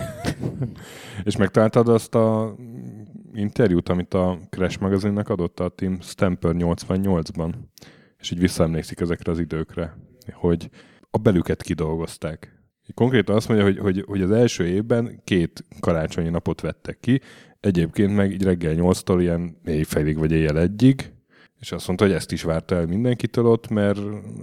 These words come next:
ha kilenctől ötig dolgozol, abból egy kilenctől ötig játék lesz, tehát hogy látszani fog rajta, hogy az csak így munkaidőben készült, és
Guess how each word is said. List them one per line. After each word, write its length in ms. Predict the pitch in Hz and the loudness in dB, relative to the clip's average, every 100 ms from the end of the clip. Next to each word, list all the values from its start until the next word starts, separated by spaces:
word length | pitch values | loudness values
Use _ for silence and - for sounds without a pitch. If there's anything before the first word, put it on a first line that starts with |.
| 80 | -8
ha 300 | 95 90 90 92 | -4 -2 -4 -4
kilenctől 440 | 95 82 - 87 | -2 -2 -2 -4
ötig 200 | - 71 | -4 -4
dolgozol, 480 | 80 113 117 107 101 | 2 2 2 2 2
abból 640 | 98 92 - 107 92 92 | 2 -2 -10 -12 2 6
egy 200 | 87 - | 6 4
kilenctől 600 | - 78 80 - 82 85 - 110 - - | 0 0 0 2 2 2 0 -10 -14 -4
ötig 300 | 82 - 76 | -2 0 0
játék 440 | 78 73 82 76 | 0 0 -2 -4
lesz, 160 | 80 76 | -4 -2
tehát 180 | 82 - | -2 0
hogy 120 | 80 | 0
látszani 360 | 76 - 87 76 | 0 0 0 2
fog 180 | 80 | 2
rajta, 280 | 78 80 - | 2 2 2
hogy 140 | 78 78 | 2 2
az 160 | 78 | -2
csak 200 | - 80 | -4 -4
így 100 | 80 | -2
munkaidőben 640 | 78 76 80 73 76 76 80 | 0 2 4 4 4 2 0
készült, 480 | - 80 - 80 80 | 0 0 0 0 -2
és 260 | 78 - | -6 -8